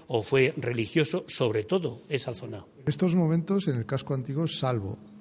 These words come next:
Speaker 2: la Escuela de Artes y salvo los trabajadores del ayuntamiento,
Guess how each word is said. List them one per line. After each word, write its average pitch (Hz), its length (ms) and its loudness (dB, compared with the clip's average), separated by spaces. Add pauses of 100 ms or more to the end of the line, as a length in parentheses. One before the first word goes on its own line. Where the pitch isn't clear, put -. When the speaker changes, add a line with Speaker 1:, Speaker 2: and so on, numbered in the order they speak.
(100)
Speaker 2:
la 104 100 -6
Escuela 113 340 0
de 113 100 0
Artes 117 480 -4 (440)
y 156 140 4
salvo 143 380 0
los 113 160 -2
trabajadores 117 580 -2
del 131 140 0
ayuntamiento, 131 760 -2